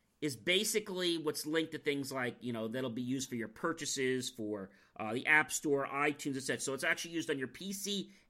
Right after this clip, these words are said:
and it's used on your iPhone. It also controls things like what's purchased, what's free, and if you're doing any kind of syncing back and forth, and we'll talk about that on another show. That's a whole other show. If you do not have the rights, they call it rights management,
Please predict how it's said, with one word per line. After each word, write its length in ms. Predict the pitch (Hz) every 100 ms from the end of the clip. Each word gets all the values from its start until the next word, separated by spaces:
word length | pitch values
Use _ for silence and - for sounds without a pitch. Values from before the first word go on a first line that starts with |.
| -
and 240 | 170 208
it's 180 | 208 -
used 380 | 180 175 160 -
on 320 | 147 151 147
your 360 | 135 131 131 -
iPhone. 420 | 156 160 160 104 95 -
It 120 | - 160
also 220 | 180 170
controls 600 | 175 151 - 202 208 190
things 280 | - 135 127
like 160 | 123 -
what's 180 | 131 -
purchased, 640 | - 170 165 156 143 -
what's 200 | 120 -
free, 460 | - 160 147 143 - - _
and 100 | 135
if 160 | 147 143
you're 80 | 147
doing 300 | 160 165 156
any 80 | 151
kind 160 | 151
of 80 | 139
syncing 440 | - 180 165 156
back 240 | 135 139 135
and 120 | 131
forth, 340 | 131 135 135
and 100 | 131
we'll 100 | 143
talk 260 | 143 147 -
about 220 | 135 127
that 160 | 127 123
on 60 |
another 220 | 120 123 120
show. 220 | 117 113
That's 180 | 123 120
a 40 |
whole 200 | 107 117
other 160 | 113 104
show. 360 | - 123 113 - - - _ _ _ _ -
If 280 | 180 190 180
you 100 | 190
do 300 | 143 202 269
not 240 | 277 233
have 600 | 196 190 190 185 185 135
the 120 | 135
rights, 560 | 135 120 147 143 92 -
they 100 | 131
call 240 | 123 143
it 40 | 131
rights 380 | 127 139 143 123
management, 640 | 131 143 160 160 185 180